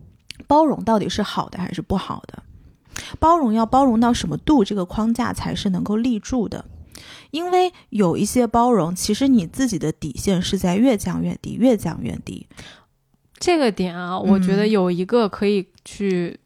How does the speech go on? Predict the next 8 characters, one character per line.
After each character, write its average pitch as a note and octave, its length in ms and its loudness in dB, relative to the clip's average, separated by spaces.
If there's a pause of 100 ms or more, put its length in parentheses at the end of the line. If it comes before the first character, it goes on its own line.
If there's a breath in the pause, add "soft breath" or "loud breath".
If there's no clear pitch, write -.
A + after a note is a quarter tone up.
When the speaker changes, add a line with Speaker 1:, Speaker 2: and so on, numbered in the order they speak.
(200)
Speaker 2:
指 F3+ 200 -6
出 A3 200 0
来 F3 220 0
的 F3 160 -2
是， - 340 -8 (520 soft breath)
包 B3 340 2
容 E3+ 360 -2 (840 soft breath)
它 G3 440 -2